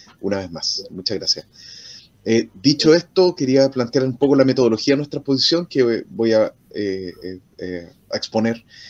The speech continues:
Eh, eh, yo y Eric, eh, vamos a irnos complementando algunos puntos donde Eric,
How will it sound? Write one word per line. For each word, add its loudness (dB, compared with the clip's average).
Eh, -2
eh, -4
yo 6
y 0
Eric, -2
eh, -8
vamos -6
a 4
irnos -2
complementando -4
algunos -2
puntos -6
donde 0
Eric, -2